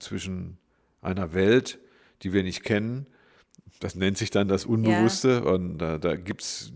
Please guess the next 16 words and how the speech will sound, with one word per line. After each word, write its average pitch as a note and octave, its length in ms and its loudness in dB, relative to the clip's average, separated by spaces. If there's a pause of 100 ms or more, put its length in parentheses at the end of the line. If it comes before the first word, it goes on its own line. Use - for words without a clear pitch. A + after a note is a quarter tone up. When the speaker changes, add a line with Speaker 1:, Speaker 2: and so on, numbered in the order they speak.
(120)
Speaker 1:
Dinge, B2 320 4
die F2 140 0
hat F2 140 0
Freud G2+ 480 2
auch E2 260 0
Unbewusstes G#2 760 -2
genannt, A#2+ 460 -2
aber E2 240 2
wir D#2+ 80 -2
können F#2 260 -4
auch E2+ 100 -8
das E2+ 220 -8
Geistige F#2 760 -2
oder E2+ 180 0
das, D#2 280 -6 (420)
das - 300 -8